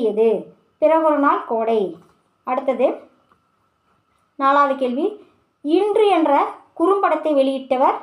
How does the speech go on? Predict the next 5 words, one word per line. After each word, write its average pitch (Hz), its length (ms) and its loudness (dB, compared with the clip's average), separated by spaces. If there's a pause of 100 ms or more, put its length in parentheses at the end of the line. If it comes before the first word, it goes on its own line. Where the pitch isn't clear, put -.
(200)
ஐயப்ப 240 340 -8
மாதவன். 214 400 -6 (640)
ஐந்தாவது 285 520 2
கேள்வி, 240 280 -2 (500)
ஐயப்ப 403 400 -2